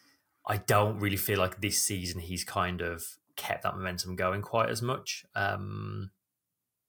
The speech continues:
Hamilton, I think, is honestly wringing everything out of that car this year. I don't think there's much more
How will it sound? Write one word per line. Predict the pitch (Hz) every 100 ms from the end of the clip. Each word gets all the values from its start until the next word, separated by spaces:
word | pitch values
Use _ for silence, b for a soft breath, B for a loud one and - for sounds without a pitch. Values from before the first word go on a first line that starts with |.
| _ -
Hamilton, | - 110 127 - 110
I | 101
think, | - 101 95 92
is | 95 87 - _ _ _ _ -
honestly | 95 95 87 95 90
wringing | 87 85 85 85
everything | 85 85 85 -
out | 82
of | 73
that | 90 -
car | - 92 -
this | 104 -
year. | - 101 - _ _ _ _ _ _ -
I |
don't | 98 107 98 92
think | - - 87 85
there's | 92 85
much | 87 85 - - -
more | 90 87 85 95 95